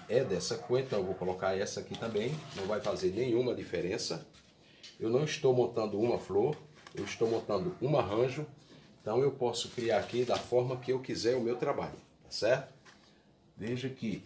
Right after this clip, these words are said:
esse trabalho aqui vai ficar totalmente diferente do primeiro. E mexendo em pouca coisa, tá certo?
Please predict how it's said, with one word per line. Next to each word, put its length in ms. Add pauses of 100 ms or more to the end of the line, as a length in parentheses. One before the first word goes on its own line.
esse 240
trabalho 380
aqui 200
vai 140
ficar 240
totalmente 640
diferente 680 (500)
do 200
primeiro. 460 (520)
E 320 (160)
mexendo 640
em 100
pouca 360
coisa, 400 (580)
tá 80
certo? 380